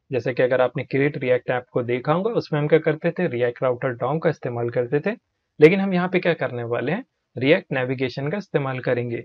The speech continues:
क्योंकि मोबाइल एप्लीकेशन के लिए React नेविगेशन के नाम से पैकेज है, आपको इसका यूज़ करना पड़ता है। कैसे इसका यूज़ करेंगे, बहुत सिंपल है, आप इसकी ऑफिशियल वेबसाइट पे जा सकते हैं, react navigation dot O R G,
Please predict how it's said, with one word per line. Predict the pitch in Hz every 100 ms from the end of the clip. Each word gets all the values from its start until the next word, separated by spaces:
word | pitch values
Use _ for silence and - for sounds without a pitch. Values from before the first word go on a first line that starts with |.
| -
क्योंकि | 147 151
मोबाइल | 139 143 156
एप्लीकेशन | 147 151 143 143 151
के | 147 151
लिए | 156 180 131
React | 127 131 -
नेविगेशन | 123 127 123 131 139
के | 139
नाम | 143 143
से | 156
पैकेज | - 143 151 151
है, | 196 - -
आपको | 127 117 139
इसका | 127 - 131
यूज़ | 117 120 -
करना | 135 147
पड़ता | 147 147 170
है। | 214 _ _ _ _
कैसे | 151 147
इसका | 170 -
यूज़ | 175 170
करेंगे, | - 170 165
बहुत | 120 117 127
सिंपल | - 131 139 156
है, | 202
आप | 131 120
इसकी | 127 - 151
ऑफिशियल | 123 139 151
वेबसाइट | 131 123 139 123
पे | 139
जा | 117 117
सकते | 117 127 -
हैं, | 277 - - 131
react | 135 180 185 156
navigation | 127 123 127 120 135
dot | 120 113 -
O | 151 156
R | 151
G, | 175